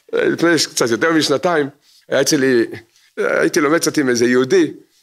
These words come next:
אה, ואני, אני לא ידעתי, מישהו ביקש ממני שאני אלמד איתו,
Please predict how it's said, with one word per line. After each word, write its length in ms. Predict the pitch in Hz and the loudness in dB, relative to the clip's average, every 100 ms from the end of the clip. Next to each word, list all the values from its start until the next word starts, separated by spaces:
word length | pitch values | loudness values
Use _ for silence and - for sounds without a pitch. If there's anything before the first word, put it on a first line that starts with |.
| _ | _
אה, 200 | 165 120 120 | -6 -2 0
ואני, 1120 | 107 107 107 101 - _ _ _ _ - 120 | 2 2 2 0 -10 _ _ _ _ -6 -2
אני 200 | 135 135 | 0 2
לא 80 | 208 | 2
ידעתי, 400 | 196 139 113 107 | 2 2 0 -2
מישהו 300 | 123 185 185 | 0 0 0
ביקש 260 | 143 151 165 | 0 -2 0
ממני 120 | 165 | 0
שאני 220 | 151 139 | 0 0
אלמד 260 | 131 127 117 | 0 0 0
איתו, 380 | 104 101 98 | -2 0 -2